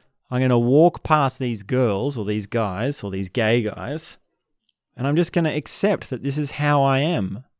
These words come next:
And they can look, they can let them look. Just, and, and it might even be that you s-, you spread out, you lie down in the water, legs open, and your part looks so small.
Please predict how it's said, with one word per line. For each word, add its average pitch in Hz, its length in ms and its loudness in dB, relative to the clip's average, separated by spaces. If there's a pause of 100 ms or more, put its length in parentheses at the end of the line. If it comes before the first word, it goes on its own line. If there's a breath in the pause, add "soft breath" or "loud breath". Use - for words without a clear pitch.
(1500)
And 120 100 -6
they 151 120 2
can 185 180 2
look, 247 360 0
they 143 140 2
can 170 260 -2
let 143 360 2
them 175 240 2
look. 185 200 0
Just, - 260 -4 (280 soft breath)
and, 123 160 -4
and 127 160 -4
it 127 100 0
might 147 240 4
even 139 200 2
be 135 160 4
that 120 140 2
you 117 80 0
s-, 113 180 -2
you 117 220 0
spread 143 580 2
out, 139 280 2
you 110 260 -2
lie 127 440 2
down 147 300 4
in 127 120 0
the 120 60 2
water, 117 640 2 (640)
legs 143 480 2
open, 170 520 2 (1400)
and 113 140 -2
your 110 160 2
part 147 460 0
looks 107 240 -6
so 170 420 2
small. 104 640 -4